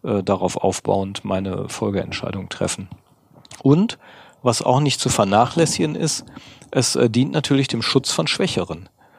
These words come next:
Ja, also, äh, es ist in ganz hohem Maße so, dass, äh, ich, <laughs> ich könnte jetzt noch mal Klammer auf,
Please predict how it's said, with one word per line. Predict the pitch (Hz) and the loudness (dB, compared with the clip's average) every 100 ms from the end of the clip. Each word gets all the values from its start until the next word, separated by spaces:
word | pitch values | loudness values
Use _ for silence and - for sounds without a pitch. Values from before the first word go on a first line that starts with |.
| _ _ - | _ _ -4
Ja, | 107 175 208 | -2 -2 -4
also, | - 113 113 113 - | 0 4 6 4 4
äh, | 120 113 113 113 - - - - | 4 6 6 2 -8 -20 -8 -2
es | 123 - _ | -2 -2 _
ist | 143 - | 0 2
in | - 120 | 0 2
ganz | 120 147 226 - | 4 2 0 2
hohem | 156 160 143 | 4 6 6
Maße | 123 131 147 147 | 6 6 4 0
so, | 123 131 143 | 2 4 4
dass, | 127 123 - | 6 4 2
äh, | 123 117 110 | 2 2 2
ich, | - - 65 60 - 127 - | -4 -8 -12 -6 0 0 0
<laughs> | - - - - - | 0 2 2 0 0
ich | - | 2
könnte | - 135 | 4 6
jetzt | 131 - | 6 6
noch | 123 | 4
mal | 113 | 4
Klammer | - 127 120 | 4 4 6
auf, | 107 135 - | 6 6 4